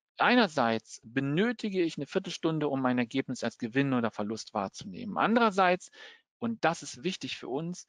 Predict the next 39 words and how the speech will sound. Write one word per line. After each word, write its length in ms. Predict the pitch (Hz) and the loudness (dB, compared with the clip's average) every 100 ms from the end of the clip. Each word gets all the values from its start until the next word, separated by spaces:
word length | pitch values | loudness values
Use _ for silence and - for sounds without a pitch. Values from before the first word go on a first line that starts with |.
| _ | _
Gewinn 320 | - 117 185 196 | -12 -4 0 0
und 100 | 170 | 0
Verlust 360 | 135 185 - | -2 -2 0
beeinflussen 500 | 127 113 160 160 - | 0 2 0 -4 -2
aber 140 | 127 110 | 0 0
immer 180 | 160 | -2
das 160 | 147 135 | -2 -4
Verhalten 440 | - 120 139 147 107 | -6 0 0 0 0
im 240 | 147 143 | 0 2
nächsten 400 | 135 139 - 127 | 0 -2 -4 -6
Trade. 320 | - - 139 - | -4 -2 -4 -4
Und 100 | 104 | -6
das 160 | 107 117 | -8 -10
ist 160 | - | -6
oftmals 500 | - 147 - 135 123 | -4 -4 -2 -2 -2
gar 160 | - 117 | -2 -4
keine 280 | - 120 110 | -2 -2 -2
bewusste 580 | 110 - 120 139 - - | -4 -6 -4 -4 -6 -6
Entscheidung. 680 | 113 - 120 123 107 - - _ - - - - | -6 -6 -2 -2 -2 -8 -16 _ -18 -16 -14 -4
Insofern 600 | 139 135 123 240 - 180 | 0 2 4 2 2 0
ist 160 | 143 - | 0 0
der 60 | 131 | 0
Investui-Service 880 | 131 131 - 190 208 - 139 127 | 0 -4 -4 -2 2 2 2 -2
natürlich 280 | 127 - 139 | -6 -6 -6
eine 100 | 147 | -4
ganz 260 | - 175 - | -2 -2 -4
coole 240 | 180 147 | -4 -2
Geschichte, 460 | 123 - - 117 120 - - - | -2 -4 -2 -2 -2 -6 -12 -4
weil 320 | 120 151 156 | 2 4 4
er 340 | 139 151 147 139 - - | 4 6 4 2 -10 -12
diese 320 | 135 196 180 | -4 0 0
Sache, 320 | 147 170 170 | 2 2 2
die 240 | 143 151 143 | 0 -4 0
wir 220 | 165 147 | 4 4
selber 460 | 127 175 262 262 | 4 6 8 8
vermutlich 580 | 254 220 214 233 185 151 | 6 2 0 0 0 2
anders 380 | 180 226 208 147 | 2 4 2 2
regeln 380 | 165 190 165 135 | 2 2 0 0
würden, 480 | 170 185 180 208 | 2 2 4 0